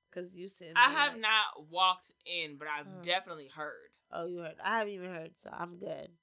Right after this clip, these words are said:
Speaker 1: Thank God.
Speaker 2: You've never heard your parents have sex?
Speaker 1: No.
Speaker 2: They're like church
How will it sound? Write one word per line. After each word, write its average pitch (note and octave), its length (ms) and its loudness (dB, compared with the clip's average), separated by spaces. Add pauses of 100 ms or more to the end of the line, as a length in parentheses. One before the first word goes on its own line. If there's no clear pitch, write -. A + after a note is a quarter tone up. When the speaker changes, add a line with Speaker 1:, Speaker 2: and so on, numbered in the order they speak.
(180)
Speaker 1:
Thank E3+ 220 -16
God. D3 340 -20 (140)
Speaker 2:
You've E4+ 200 -8
never D4 240 2
heard G#3 320 -4
your F#3+ 100 -10
parents E3+ 280 -16
have D3+ 100 -18
sex? C#3+ 160 -18
Speaker 1:
No. A#3 600 -8 (160)
Speaker 2:
They're F4+ 120 -2
like D4 180 2
church F#4+ 180 -2